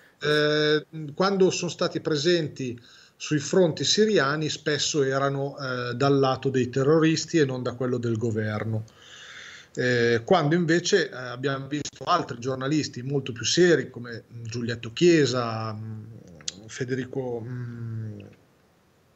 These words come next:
Sebastiano Caputo, scusate, Sebastiano Caputo o lo stesso Fulvio Scaglione.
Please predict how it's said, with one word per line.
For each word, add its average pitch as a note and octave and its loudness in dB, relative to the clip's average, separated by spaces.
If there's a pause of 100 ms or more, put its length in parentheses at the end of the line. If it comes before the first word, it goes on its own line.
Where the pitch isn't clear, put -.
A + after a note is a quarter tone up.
(280)
Sebastiano C#3+ 2
Caputo, B2+ -6
scusate, A#2+ -2 (460)
Sebastiano B2+ -2
Caputo F3+ 4
o D3 2
lo D3 8
stesso D3+ 2
Fulvio C#3+ 2
Scaglione. C#3 0